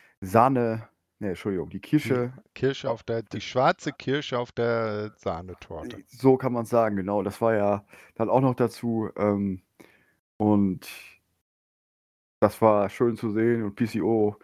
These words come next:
Speaker 1: macht es mit einem, unter großer Freude der Fans, sagt er Ja zu ihr und, äh, ja, war definitiv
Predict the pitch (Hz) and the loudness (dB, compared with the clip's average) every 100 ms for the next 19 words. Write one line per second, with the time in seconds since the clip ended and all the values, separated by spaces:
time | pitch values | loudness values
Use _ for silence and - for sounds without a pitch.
0 | - - - _ - 107 - 107 113 64 | -20 -20 -20 _ -2 0 0 -2 -2 0
1 | 90 101 98 92 90 - - - - - | 2 2 2 -2 -6 -12 -20 -20 -20 -20
2 | _ _ _ _ _ _ 123 113 104 147 | _ _ _ _ _ _ 6 6 8 4
3 | 156 131 - 131 135 117 - 117 120 123 | 4 -2 0 0 2 -2 -2 0 0 -4
4 | - - - _ - 107 92 101 104 120 | -12 -20 -20 _ -4 -4 -2 0 0 -2
5 | - 76 101 90 85 92 90 - 90 90 | -6 -6 -4 -4 -6 -8 -8 -6 -4 -2
6 | 120 82 87 95 95 92 _ _ _ - | -2 -2 -2 -2 -2 -6 _ _ _ -2
7 | 127 143 127 - 123 117 - | 2 4 2 0 -4 -4 -10